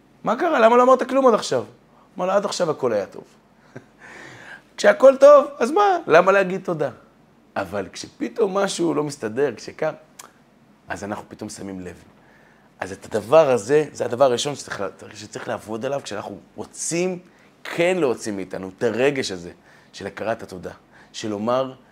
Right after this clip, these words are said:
תודה לבן אדם, של להכיר לו טובה. הבן אדם השקיע, שים לב, מה זה, היה כזה פשוט? הלך, עשה לך טובה קטנה, תחשוב על כל ההשקעה בדרך, ולפני, ואחרי. ומה, הכל מגיע לך?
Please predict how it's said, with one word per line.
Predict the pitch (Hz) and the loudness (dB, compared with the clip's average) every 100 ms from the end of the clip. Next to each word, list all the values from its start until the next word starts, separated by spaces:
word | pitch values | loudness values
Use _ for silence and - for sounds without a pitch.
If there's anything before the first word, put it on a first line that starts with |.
| _ _ - | _ _ -10
תודה | 117 110 131 | -8 2 4
לבן | 135 110 104 | 4 0 -6
אדם, | 95 92 - | -8 -12 -14
של | - 113 | -10 -8
להכיר | 110 - 202 | -8 -4 0
לו | 196 | 0
טובה. | 185 151 117 175 175 98 - _ _ - | 2 0 4 4 4 0 -14 _ _ -6
הבן | 107 | -2
אדם | 139 | -2
השקיע, | 127 - - 127 90 - | -2 -8 -8 -10 -10 -16
שים | - - 190 196 | -16 -10 -8 -6
לב, | 131 85 | -8 -8
מה | 87 107 | -10 -10
זה, | 92 | -10
היה | 98 | -14
כזה | - 92 | -14 -14
פשוט? | - 92 120 127 92 - - - | -14 -14 -10 -10 -12 -20 -20 -6
הלך, | - 156 | 0 0
עשה | 123 139 | -2 -8
לך | |
טובה | 117 107 113 | -10 -6 -8
קטנה, | - 101 107 | -6 -8 -8
תחשוב | - - - 196 | -10 -10 -8 -8
על | 147 - | -8 -4
כל | 143 151 | -2 -2
ההשקעה | 131 120 117 | -4 -2 -2
בדרך, | 104 107 87 87 | -2 -8 -8 -12
ולפני, | 107 117 127 143 101 | -10 -10 -10 -8 -2
ואחרי. | 117 113 123 156 - - - _ - - - | -4 -4 0 0 0 -12 -20 _ -20 -18 0
ומה, | 139 190 180 107 - - | 4 4 4 0 -12 -12
הכל | - 196 | 2 4
מגיע | 196 123 170 | 4 0 -2
לך? | 208 - | -2 -2